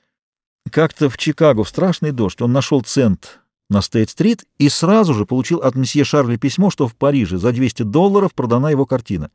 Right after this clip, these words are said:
В другой раз на пыльной дороге в штате Теннесси он поднял трехцентовую монету старой чеканки, и мсье Шарль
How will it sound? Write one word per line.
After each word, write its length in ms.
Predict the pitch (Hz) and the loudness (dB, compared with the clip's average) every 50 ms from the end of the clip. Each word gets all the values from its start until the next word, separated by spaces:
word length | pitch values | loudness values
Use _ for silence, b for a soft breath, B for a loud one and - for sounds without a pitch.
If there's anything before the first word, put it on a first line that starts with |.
| _ _ _ _ _ _ _ _ _ _ _ _ _ _ _ _ _ _ _ _ _ _ _ _ _ - | _ _ _ _ _ _ _ _ _ _ _ _ _ _ _ _ _ _ _ _ _ _ _ _ _ -6
В 120 | 107 107 | -4 0
другой 280 | 123 160 175 202 202 185 | 2 2 4 4 4 4
раз 160 | 180 147 - | 4 2 2
на 140 | 151 147 - | 0 0 0
пыльной 280 | - 185 175 165 156 | 2 2 2 4 4
дороге 340 | 135 143 135 143 143 131 127 | 4 4 4 4 2 0 -4
в 40 | - | -4
штате 260 | - 165 156 - 135 | -4 -4 -2 -2 -4
Теннесси 540 | - - 123 123 123 123 113 - 113 110 120 - | -4 -2 -2 -2 -2 -4 -6 -8 -10 -14 -8 -6
он 160 | 127 131 117 | -4 -4 0
поднял 340 | - 156 151 123 127 117 98 | 2 2 2 4 2 2 2
трехцентовую 600 | 135 135 127 - - 117 110 95 - 113 117 123 | 2 0 0 0 2 2 2 2 2 0 0 0
монету 320 | 135 139 147 147 - - | 0 0 -2 -2 -4 -6
старой 260 | 127 - - 135 139 127 | -4 -2 0 0 0 0
чеканки, 480 | - 143 - 139 131 127 - - 117 - _ _ _ _ _ _ _ _ _ _ - | -4 -6 -4 -4 -4 -4 -6 -10 -14 -16 _ _ _ _ _ _ _ _ _ _ 0
и 100 | 95 104 | 0 2
мсье 220 | 101 - 123 120 | 2 2 2 0
Шарль 360 | - - 143 156 156 147 147 | 2 2 2 2 2 0 -2